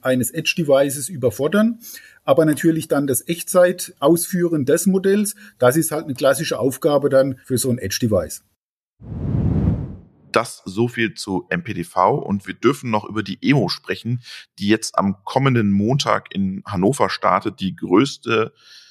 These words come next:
Speaker 2: wichtigste Werkzeugmaschinenmesse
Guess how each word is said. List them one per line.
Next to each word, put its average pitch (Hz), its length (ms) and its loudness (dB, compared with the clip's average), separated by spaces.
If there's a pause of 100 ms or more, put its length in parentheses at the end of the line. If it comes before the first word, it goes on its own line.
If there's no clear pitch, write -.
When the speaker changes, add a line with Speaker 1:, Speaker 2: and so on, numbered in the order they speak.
(240)
Speaker 2:
wichtigste 131 760 -2
Werkzeugmaschinenmesse 104 1700 -2